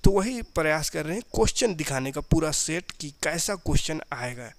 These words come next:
पूरा booklet है। ठीक है, तो ये देखिए इस तरह का booklet रहेगा, class ten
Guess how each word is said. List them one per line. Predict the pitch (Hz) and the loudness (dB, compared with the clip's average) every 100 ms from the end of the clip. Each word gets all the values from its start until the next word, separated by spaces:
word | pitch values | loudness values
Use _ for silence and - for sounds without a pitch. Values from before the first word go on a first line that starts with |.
| - _ - | -20 _ -4
पूरा | 156 | -2
booklet | 143 147 156 139 127 | 2 4 6 4 -4
है। | 131 | -8
ठीक | 123 196 240 | -8 -6 -6
है, | 233 - - - _ _ - - - - - - - | -10 -16 -20 -20 _ _ -20 -18 -16 -16 -18 -12 -2
तो | |
ये | 185 226 | 0 2
देखिए | 220 208 - 226 - | 0 -2 -2 -4 -2
इस | 208 - | -2 0
तरह | 180 | 0
का | 175 | 0
booklet | 165 - - 170 165 | 2 6 6 4 0
रहेगा, | 170 160 185 226 - - - | -2 -2 -4 -8 -14 -20 -6
class | 160 156 151 - - | 2 4 4 2 0
ten | 185 202 | 0 -2